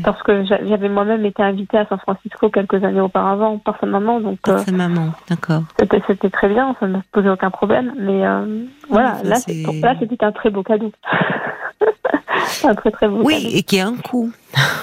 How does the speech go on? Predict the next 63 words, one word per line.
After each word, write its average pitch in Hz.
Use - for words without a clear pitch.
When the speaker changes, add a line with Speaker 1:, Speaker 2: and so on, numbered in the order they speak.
Speaker 1:
Et 226
qui 226
a 180
Speaker 2:
Enfin, 180
Speaker 1:
un 262
coût, 220
Speaker 2:
un 214
billet 147
Speaker 1:
voilà. 196
Speaker 2:
d'avion 151
pour 143
Dubaï, 143
Speaker 1:
Ah 247
oui. 226
Speaker 2:
c'est 220
un 170
coût, 208
quoi. 156
Plus 156
Speaker 1:
Oui, -
oui. 240
Speaker 2:
l'hôtel, 170
vous, 160
euh, 151
c'est, 143
enfin. 139
Speaker 1:
Oui, 247
oui, 233
c'est 190
un 190
magnifique 196
cadeau. 233
Speaker 2:
Oui, 262
alors 196
donc 214
il 202
est 208
capable. 226
Speaker 1:
Il 233
en 214
est 254
tout -
à 208
fait 277
capable. 254
Speaker 2:
Et 214
à 214
côté 214
de -
Speaker 1:
C'est 208
Speaker 2:
ça, 233
Speaker 1:
rare. -
Speaker 2:
il 269
va 214
rentrer 196
en 247
vous 202
disant, « 190
Désolée, 196
ma 214
chérie, 202
mais 233
j'ai, 185